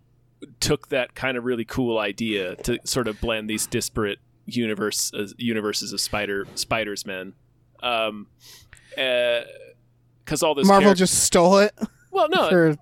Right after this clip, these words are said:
Speaker 1: I mean, that, that's a Marvel property. So, like,
Speaker 2: Right.
Speaker 1: um,
Speaker 2: You know what I mean.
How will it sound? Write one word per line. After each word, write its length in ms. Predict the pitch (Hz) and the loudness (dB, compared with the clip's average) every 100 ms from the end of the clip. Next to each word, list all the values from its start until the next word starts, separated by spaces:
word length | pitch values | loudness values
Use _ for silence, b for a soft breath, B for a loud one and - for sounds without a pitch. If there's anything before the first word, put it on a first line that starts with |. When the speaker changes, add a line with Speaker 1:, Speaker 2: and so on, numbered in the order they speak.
| - | -4
Speaker 1:
I 60 | |
mean, 180 | 226 214 | -2 0
that, 160 | 202 185 | 0 0
that's 220 | 202 - | 0 0
a 20 | |
Marvel 260 | 175 165 135 | 0 0 0
property. 540 | 170 180 107 92 - _ _ | -2 -2 -4 -10 -14 _ _
So, 280 | - 190 165 | -2 2 4
like, 160 | 147 | 8
Speaker 2:
Right. 280 | 214 247 196 - _ - | 8 8 6 -4 _ -2
Speaker 1:
um, 300 | 160 160 156 | 2 4 4
Speaker 2:
You 60 | 220 | 4
know 80 | |
what 60 | 160 | 4
I 40 | 139 | 0
mean. 240 | 139 131 | -4 -8